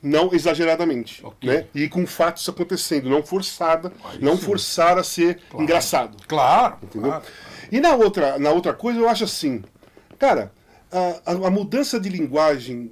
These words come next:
Speaker 1: do futebol, ela significa as mesmas coisas que antigamente. Então,
Speaker 2: Também
Speaker 1: por
Speaker 2: acho.
Speaker 1: exemplo, antigamente eu falava, pô, vou jogar com ponta direita, centroavante e ponta esquerda. Hoje o cara fala, o este-, o externo
Speaker 2: Claro,
Speaker 1: direito, o
Speaker 2: claro,
Speaker 1: externo
Speaker 2: claro.
Speaker 1: esquerdo e o,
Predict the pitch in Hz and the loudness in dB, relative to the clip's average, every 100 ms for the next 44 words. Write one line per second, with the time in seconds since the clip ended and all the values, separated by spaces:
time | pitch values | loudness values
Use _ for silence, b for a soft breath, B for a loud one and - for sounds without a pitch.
0 | 127 135 151 139 139 - 110 135 185 139 | -14 -6 -6 -6 -12 -16 -6 -2 0 0
1 | 156 170 - 185 196 - 214 202 160 190 | 0 -2 -2 -4 -6 -6 -6 -4 -4 -6
2 | 240 247 - - 196 226 233 220 - - | -4 -4 -4 -4 -2 -2 -6 -8 -12 -12
3 | 202 208 214 _ - 208 185 160 117 101 | -10 -10 -10 _ -8 -4 0 0 0 -4
4 | - - 226 - 214 151 127 - - b | -14 -2 0 2 0 0 -4 -4 -20 b
5 | 196 208 208 202 233 202 180 147 127 b | -2 0 2 2 0 -2 -4 -4 -6 b
6 | b 226 151 B B B 160 165 180 190 | b 0 0 B B B -6 0 2 2
7 | 190 185 185 170 175 233 233 190 214 202 | 0 -2 0 0 0 -2 -2 -2 0 2
8 | 180 220 190 226 220 - 160 104 92 - | 4 2 2 0 0 0 0 0 -6 -18
9 | _ - 214 196 165 151 135 - 117 95 | _ 2 4 4 0 0 0 0 -2 -2
10 | 92 b b b 117 - - 147 156 139 | -8 b b b -10 -10 -2 0 2 -2
11 | 123 - 156 147 127 131 165 160 175 262 | -6 0 2 2 0 -2 0 2 2 2
12 | 226 165 208 160 156 160 170 - 208 254 | -2 -2 0 2 4 2 -2 0 0 0
13 | 240 247 233 220 190 170 143 | -2 0 2 2 2 0 0